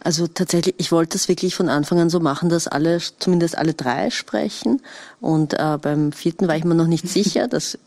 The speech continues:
Speaker 1: war, ist dann ja auch ein bisschen
Speaker 2: Mhm.
Speaker 1: so, äh, in einer anderen Form, ähm,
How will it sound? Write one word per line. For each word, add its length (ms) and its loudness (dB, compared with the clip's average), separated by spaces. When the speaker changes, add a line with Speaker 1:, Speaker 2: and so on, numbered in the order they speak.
Speaker 1:
war, 160 -2
ist 200 -6
dann 120 2
ja 80 4
auch 60 -4
ein 120 2
bisschen 320 2
Speaker 2:
Mhm. 40 0
Speaker 1:
so, 160 2
äh, 160 -2
in 120 0
einer 200 2
anderen 320 2
Form, 560 0
ähm, 480 4